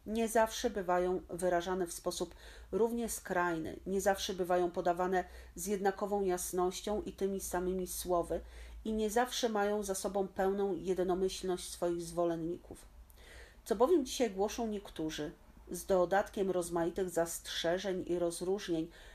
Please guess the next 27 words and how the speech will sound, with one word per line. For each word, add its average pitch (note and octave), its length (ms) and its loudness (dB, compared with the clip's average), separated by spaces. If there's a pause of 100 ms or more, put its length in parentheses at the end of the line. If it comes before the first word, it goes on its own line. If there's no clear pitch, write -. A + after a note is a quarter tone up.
(160)
w - 60 -10
sposób G#3+ 460 0
bardziej A#3+ 400 4
ukryty, E3+ 600 -4 (280)
to G#3 100 2
jutro A#3+ 380 2
śmielsi G#3+ 600 -2
przedstawiać F#3+ 680 -2
będą F3+ 420 2
jawnie F#3 580 2
i A#3+ 60 0
bez A#3+ 220 2
umiaru E3 480 -2 (420)
na G#3+ 140 4
szkodę A3+ 420 2
duchowną F#3 600 0
wielu, F3 520 4 (380)
osobliwie G3+ 640 0
młodszego F#3 540 0
duchowieństwa F#3 880 -2 (480)
i A3 100 -2
nie B3+ 160 4
bez C4 240 4
uszczerbku A3+ 640 0
kościelnej G3 640 0
po-, F3+ 200 -4 (180)
powagi. E3+ 520 0